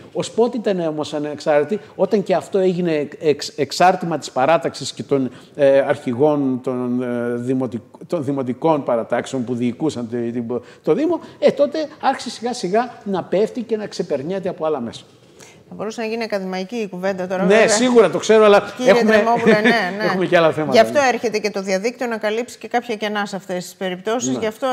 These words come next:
Speaker 2: ήρθαν και τα fake news ως κακό αποτέλεσμα όλης αυτής της ιστορίας και πάει λέγοντας.
Speaker 1: Πολύ σημαντική παρατήρηση.
Speaker 2: Ε, θέλω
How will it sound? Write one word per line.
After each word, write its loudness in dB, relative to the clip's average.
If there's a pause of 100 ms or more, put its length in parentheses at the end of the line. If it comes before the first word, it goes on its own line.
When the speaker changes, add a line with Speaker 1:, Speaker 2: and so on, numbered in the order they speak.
(120)
Speaker 2:
ήρθαν -6
και -6
τα -4
fake -2
news -6
ως -8
κακό -4
αποτέλεσμα -4
όλης -8
αυτής -10
της -18
ιστορίας -6
και -10
πάει -2
λέγοντας. -6 (240)
Speaker 1:
Πολύ 0
σημαντική -4
παρατήρηση. -2 (140)
Speaker 2:
Ε, 0
θέλω 0